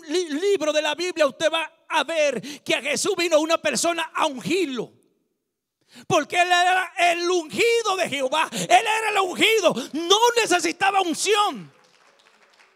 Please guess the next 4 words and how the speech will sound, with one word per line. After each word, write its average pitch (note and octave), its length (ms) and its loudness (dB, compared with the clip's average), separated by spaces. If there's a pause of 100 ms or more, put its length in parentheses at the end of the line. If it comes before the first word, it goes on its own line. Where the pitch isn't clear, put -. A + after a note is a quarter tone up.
(2250)
Lo G#3+ 180 0
que A3+ 140 -2
necesitaba A#3+ 840 -2
era F3 420 -6